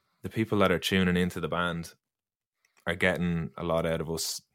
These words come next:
jamming some tunes in the kitchen, like, let's just, let's throw the album out. And, uh,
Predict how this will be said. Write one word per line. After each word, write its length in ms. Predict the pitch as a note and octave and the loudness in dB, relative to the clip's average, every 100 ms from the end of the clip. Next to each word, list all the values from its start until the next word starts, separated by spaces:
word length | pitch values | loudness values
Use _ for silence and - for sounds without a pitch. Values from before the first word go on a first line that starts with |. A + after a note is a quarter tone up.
| - - | -18 -4
jamming 380 | F2+ F2 F2 | 0 2 0
some 140 | D#2+ D2+ | -4 -6
tunes 340 | - F2 F2 | -4 -4 -4
in 60 | D#2 | -8
the 60 | |
kitchen, 420 | - F#2 - D#2+ C#2+ | -8 -6 -4 -4 -6
like, 180 | - | -6
let's 200 | C#2+ - | -8 -8
just, 220 | - - - _ _ - | -8 -8 -10 _ _ -10
let's 200 | G2+ - | -4 0
throw 220 | G2 E2+ | 2 2
the 120 | D#2+ | 2
album 280 | D#2+ G2 F#2 | 2 2 2
out. 180 | E2 - _ _ _ - - - _ _ D#2 | 0 -4 _ _ _ -14 -14 -14 _ _ -6
And, 340 | D#2+ E2 E2 | -4 -2 -2
uh, 200 | F2 E2 | 0 0